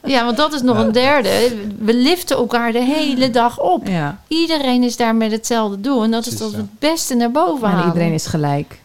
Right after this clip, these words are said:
Speaker 1: Iedereen
Speaker 3: Ja.
Speaker 1: is gelijk.
Speaker 3: Ja.
Speaker 1: Het is gewoon zo alleen maar liefde, zou
Speaker 3: Ja.
Speaker 1: je kunnen zeggen.
Speaker 3: Alleen
Speaker 1: Zonder
Speaker 3: maar.
Speaker 1: dat het zweverig of, of, of... Want het is heel down to earth, of niet? Of vul, vul ik dat in? Hoe heb jij dat ervaren? Is het zweverig? Is het down to earth? Wat is het?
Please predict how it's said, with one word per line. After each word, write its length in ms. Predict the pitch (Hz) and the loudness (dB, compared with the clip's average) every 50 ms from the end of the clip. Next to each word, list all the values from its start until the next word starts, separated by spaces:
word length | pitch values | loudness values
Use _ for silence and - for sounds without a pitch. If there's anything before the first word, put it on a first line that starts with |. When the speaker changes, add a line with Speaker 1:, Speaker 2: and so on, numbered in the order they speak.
| _ _ | _ _
Speaker 1:
Iedereen 340 | - 302 302 311 294 277 277 277 | -2 0 0 2 2 2 2 2
Speaker 3:
Ja. 120 | - 262 | 2 2
Speaker 1:
is 140 | 254 - - | 2 0 -2
gelijk. 640 | - 277 262 254 240 240 240 233 233 226 233 226 214 | -2 0 2 2 4 4 4 4 4 2 0 0 -2
Speaker 3:
Ja. 80 | 214 - | -6 -4
Speaker 1:
Het 80 | - | -4
is 140 | 262 262 - | -4 -6 -6
gewoon 200 | - 269 269 262 | -4 -2 0 0
zo 340 | 254 262 294 294 294 294 269 | 0 0 2 2 2 2 2
alleen 280 | - 254 254 262 254 | 2 2 2 2 2
maar 100 | 208 190 | 2 0
liefde, 360 | 202 233 294 320 302 - 202 185 | 0 0 0 0 -2 -4 -6 -2
zou 140 | 190 185 | 0 0
Speaker 3:
Ja. 60 | 185 175 | 0 0
Speaker 1:
je 100 | 175 175 | -2 -4
kunnen 300 | - 190 180 180 185 175 | -4 -4 -2 -2 -2 -2
zeggen. 260 | 185 185 185 185 - | -2 -2 -4 -4 -4
Speaker 3:
Alleen 80 | 262 269 262 | -4 -2 0
Speaker 1:
Zonder 240 | 262 262 247 233 | 2 2 2 2
Speaker 3:
maar. 100 | 214 202 | 2 0
Speaker 1:
dat 100 | 196 180 | -2 -2
het 200 | - 214 180 - - - - - - - - - - - - - | -2 -4 -4 -4 -14 -18 -20 -20 -20 -20 -20 -20 -20 -20 -20 -16
zweverig 680 | - - - 214 208 202 208 175 208 196 196 180 180 - | -10 -6 0 2 2 2 2 0 -2 -4 -4 -4 -6 -4
of, 280 | - - 175 170 170 - | -4 -4 -4 -4 -4 -4
of, 340 | - - - 185 185 - | -2 0 0 0 0 -4
of... 280 | - - - 185 190 196 | -10 -6 -6 -6 -6 -6
Want 280 | - - 202 190 196 202 | -6 -6 -4 -2 -2 -2
het 120 | 208 202 | 0 0
is 100 | 247 247 | 2 2
heel 480 | 269 269 302 349 381 370 330 269 254 - - | 2 2 2 2 2 2 2 2 0 -2 0
down 260 | 220 247 220 220 214 | 0 2 2 2 0
to 140 | 208 - - | 0 -2 0
earth, 180 | - 277 226 | 0 0 0
of 120 | - 254 277 | 0 0 2
niet? 240 | 294 254 202 - 147 | 4 2 2 2 -2
Of 60 | - | -8
vul, 360 | - - 254 269 247 240 226 | -8 -6 -4 -2 0 0 -2
vul 160 | - - 277 | -2 -2 -4
ik 100 | 269 262 262 | -2 -2 -2
dat 140 | 247 247 | -4 -4
in? 300 | 254 - 214 185 180 185 | -2 0 0 0 2 2
Hoe 140 | 208 247 285 | 2 2 0
heb 120 | 302 285 - | 0 0 0
jij 120 | 294 294 | 0 0
dat 140 | 285 285 285 | 0 0 -2
ervaren? 420 | 285 269 254 277 277 277 294 294 | -2 -4 -2 -2 -2 -2 -2 -4
Is 80 | 285 277 | -4 -6
het 120 | 302 277 - | -6 -6 -6
zweverig? 680 | - - 311 302 302 277 - 269 311 339 349 - - - | -2 0 0 0 0 -2 -4 -6 -8 -8 -8 -8 -10 -10
Is 100 | 269 254 | -8 -8
het 140 | 285 247 | -6 -4
down 200 | 269 269 269 277 | -2 -2 0 -2
to 120 | 269 262 262 | -2 -2 0
earth? 300 | 285 302 311 330 320 - | 0 0 0 -2 -4 -4
Wat 160 | - 285 277 | -6 -4 -2
is 140 | 277 254 214 | -2 -2 -2
het? 260 | 214 170 170 - - | -2 -6 -8 -10 -20